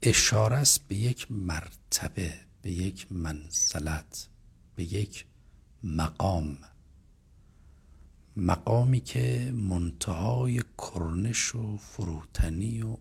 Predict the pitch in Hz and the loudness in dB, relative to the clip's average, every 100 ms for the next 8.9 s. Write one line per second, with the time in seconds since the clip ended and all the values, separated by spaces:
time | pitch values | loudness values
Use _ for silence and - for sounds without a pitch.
0 | - - - 87 85 95 90 - - - | -10 -10 -8 -8 -6 -8 -4 -6 -6 -14
1 | - - - _ _ - - - - - | -12 -12 -12 _ _ -20 -20 -20 -20 -20
2 | - - - - - - _ - - - | -20 -20 -20 -20 -20 -20 _ -20 -20 -10
3 | 214 214 208 - - _ - 139 143 131 | 0 4 4 2 -10 _ 0 4 6 4
4 | 131 117 - 127 117 113 - - - _ | 2 -2 2 2 2 -2 -8 -20 -20 _
5 | - 107 107 - - 110 104 104 104 107 | -2 2 2 -2 0 2 4 2 0 0
6 | 104 101 104 117 107 104 101 - - 104 | 0 0 -4 -2 0 2 8 8 6 2
7 | 107 107 - - 110 110 - - 110 110 | 0 -2 -4 -4 0 2 4 4 4 -2
8 | 107 110 110 107 131 143 147 190 190 | -2 -2 -2 -4 -2 0 0 0 -2